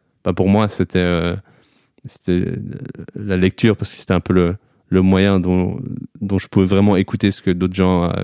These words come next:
avaient à dire. Et en plus, c'était aussi des, juste des sujets en général qui m'intéressaient, du coup, voilà.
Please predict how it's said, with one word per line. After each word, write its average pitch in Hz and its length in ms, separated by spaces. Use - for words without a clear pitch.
avaient 87 200
à 87 40
dire. 104 300
Et 87 80
en 85 80
plus, 98 160
c'était - 200
aussi 85 220
des, 85 380
juste 92 220
des 85 60
sujets 90 300
en 87 120
général 85 320
qui - 80
m'intéressaient, 95 500
du 92 80
coup, - 180
voilà. 95 220